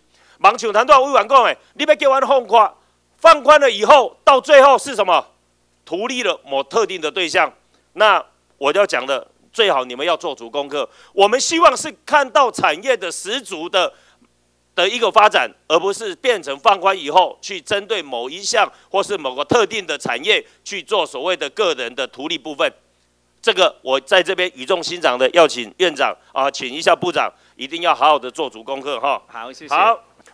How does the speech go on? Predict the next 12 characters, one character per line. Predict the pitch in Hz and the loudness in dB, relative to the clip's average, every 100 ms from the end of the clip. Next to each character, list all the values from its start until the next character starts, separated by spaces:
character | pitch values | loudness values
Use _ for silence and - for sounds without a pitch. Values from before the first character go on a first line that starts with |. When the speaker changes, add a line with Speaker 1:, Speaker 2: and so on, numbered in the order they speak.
| _ | _
Speaker 1:
那 | - 262 262 226 - _ _ _ _ | 2 8 8 6 0 _ _ _ _
刚 | 240 269 | -2 4
才 | 233 185 185 - _ _ _ _ _ | 6 6 4 -4 _ _ _ _ _
有 | 170 | -2
很 | 170 170 | 0 4
多 | 175 | 4
委 | 180 151 | 4 2
员 | |
也 | 160 | 0
都 | 151 190 | 0 -2
谈 | 151 160 | -2 0
到 | 180 143 | 0 0